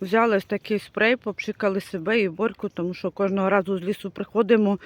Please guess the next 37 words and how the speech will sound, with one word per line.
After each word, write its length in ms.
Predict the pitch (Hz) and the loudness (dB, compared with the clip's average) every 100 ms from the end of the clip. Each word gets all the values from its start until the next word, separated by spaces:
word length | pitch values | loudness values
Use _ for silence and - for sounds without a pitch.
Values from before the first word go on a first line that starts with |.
| - - - - | -12 -20 -16 -2
і 260 | 202 196 | 2 2
з 60 | 190 | 2
себе 360 | 226 220 220 | 0 2 2
знімаємо 760 | 208 214 208 214 208 208 208 214 | 2 2 2 2 2 2 2 0
кліщів, 540 | - 208 - 220 151 | -2 -6 -4 -4 -2
і 80 | 160 | -2
з 60 | 165 | -2
Борьки 400 | 170 185 - 185 | -2 -2 -2 -2
теж. 320 | 220 247 - - - - - - _ | 2 2 0 -20 -20 -20 -20 -20 _
Вони 200 | 254 247 | 4 6
не 120 | 233 | 6
Борьку 320 | 214 233 - | 6 4 4
не 120 | 240 226 | 2 2
кусають, 440 | 262 302 370 339 | 0 2 2 4
вони 200 | 240 240 | 4 4
на 100 | 226 | 4
нього 220 | 226 220 | 2 2
просто 360 | - 220 - 202 | 0 -2 -2 -6
сідають. 560 | - 185 190 185 175 - _ _ - - - - - - | -6 -2 0 0 -4 -14 _ _ -20 -20 -20 -20 -18 -4
О, 200 | 180 175 | -2 0
то 140 | 202 | 0
ми 140 | 233 254 | 0 2
взяли 280 | 220 214 | 2 0
ще 140 | 208 214 | -2 -6
такий 320 | - - 190 | -6 -6 -6
спрей, 280 | - 247 302 | -4 0 0
поп-, 220 | - 190 | -2 -4
попшикатися, 580 | - 190 - - - 180 | -4 -6 -6 -6 -4 -6
щоб 140 | - 160 | -6 -6
вони 220 | 202 214 | -4 -2
навіть 360 | 190 185 180 | -2 -4 -4
не 220 | 170 180 180 - - - | -2 -2 -2 -8 -20 -12
сідали. 460 | - 160 135 139 143 - - - - - - - - - _ _ - | -8 -4 -4 -6 -8 -14 -20 -20 -20 -20 -20 -20 -20 -20 _ _ -10
От 160 | - 190 | -8 -6
такі 280 | 220 - 180 | -8 -6 -8
от 100 | 202 | -8
справи. 520 | - 185 160 180 | -6 -4 -4 -6